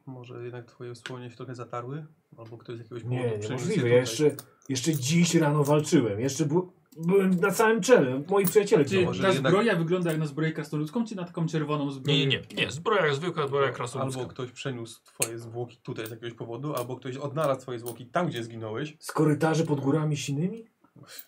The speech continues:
Speaker 1: Wszystko jest możliwe. I po prostu sobie
Speaker 2: Nic
Speaker 1: przywieszą
Speaker 2: nie
Speaker 1: tą
Speaker 2: rozumiem.
Speaker 1: broń.
Speaker 2: Oglądam jeszcze, nie wiem, może ten, ten cokół, patrząc, nie wiem, patrzę w górę.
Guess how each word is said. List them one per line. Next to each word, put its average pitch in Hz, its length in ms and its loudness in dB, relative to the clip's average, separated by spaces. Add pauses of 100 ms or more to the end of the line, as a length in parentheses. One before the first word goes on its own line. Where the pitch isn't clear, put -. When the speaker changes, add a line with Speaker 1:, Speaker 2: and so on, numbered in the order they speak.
(180)
Speaker 1:
Wszystko 123 260 -14
jest 117 80 -12
możliwe. 113 320 -10 (1120)
I 131 80 -12
po 123 60 -14
prostu 131 240 -8
sobie 135 120 -6
Speaker 2:
Nic - 80 -8
Speaker 1:
przywieszą 160 300 0
Speaker 2:
nie - 60 2
Speaker 1:
tą 90 60 0
Speaker 2:
rozumiem. 104 260 -2
Speaker 1:
broń. 92 120 -10 (840)
Speaker 2:
Oglądam 147 400 4
jeszcze, 147 260 4
nie 131 140 0
wiem, 104 140 0
może 104 260 0
ten, 98 240 -8
ten 95 200 -14 (280)
cokół, 147 460 -2
patrząc, 143 460 0
nie 110 80 -4
wiem, 98 180 -10 (320)
patrzę 107 320 -4
w 90 60 -10
górę. 147 360 -2